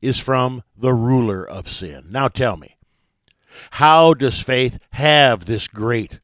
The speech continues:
glorious power? Permit me to show you that. We see this clearly in the examples of today's gospel.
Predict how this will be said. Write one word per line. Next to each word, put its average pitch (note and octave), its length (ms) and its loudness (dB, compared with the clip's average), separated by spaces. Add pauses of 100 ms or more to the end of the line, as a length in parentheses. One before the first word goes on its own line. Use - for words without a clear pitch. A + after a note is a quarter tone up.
(140)
glorious G2+ 560 -4
power? C2+ 480 -10 (1160)
Permit B2 360 0
me B2 180 -6
to - 140 -8
show B2+ 260 0
you F2 220 -6
that. C2 340 -20 (680)
We A#2+ 120 -6
see C3 240 -2
this A#2 260 -4
clearly G2 640 -4 (100)
in G2+ 140 -12
the G#2+ 100 -4
examples G#2+ 720 -6
of A2 140 -6
today's G2+ 440 -6
gospel. C#2 560 -14